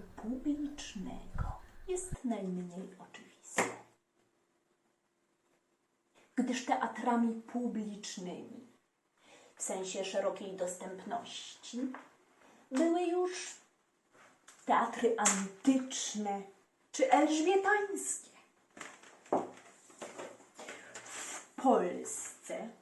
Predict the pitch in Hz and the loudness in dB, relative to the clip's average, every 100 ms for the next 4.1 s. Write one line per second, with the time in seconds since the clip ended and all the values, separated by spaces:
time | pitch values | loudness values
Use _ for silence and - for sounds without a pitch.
0 | - - _ _ _ _ - - - - | -20 -20 _ _ _ _ -4 -2 -4 -10
1 | - _ _ _ _ - 285 - - - | -20 _ _ _ _ -14 -12 -8 -8 -6
2 | 320 320 330 302 240 247 240 226 220 - | -6 -4 2 6 8 8 8 6 4 -2
3 | - 226 220 - - - 180 180 226 262 | -2 -2 -2 -6 -6 -8 -8 -6 -4 -4
4 | - | -8